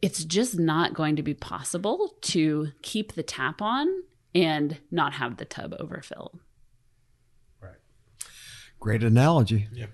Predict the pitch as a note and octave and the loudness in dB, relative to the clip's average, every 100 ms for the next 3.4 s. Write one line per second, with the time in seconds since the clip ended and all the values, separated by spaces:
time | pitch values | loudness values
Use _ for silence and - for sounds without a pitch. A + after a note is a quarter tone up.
0 | - _ - - _ D3+ A3+ F3+ D3+ D#3+ | -18 _ -10 -10 _ 2 2 4 4 4
1 | F3 C#3 D#3 D3 C#3 - C#3+ C3+ C#3 - | 0 0 2 2 0 2 2 2 0 0
2 | C#3+ E3 A#2 C3 B2 - - C#3 C#3 C3 | 0 0 2 2 0 -4 -2 4 6 6
3 | B2+ E4+ D3+ C3+ | 6 6 6 4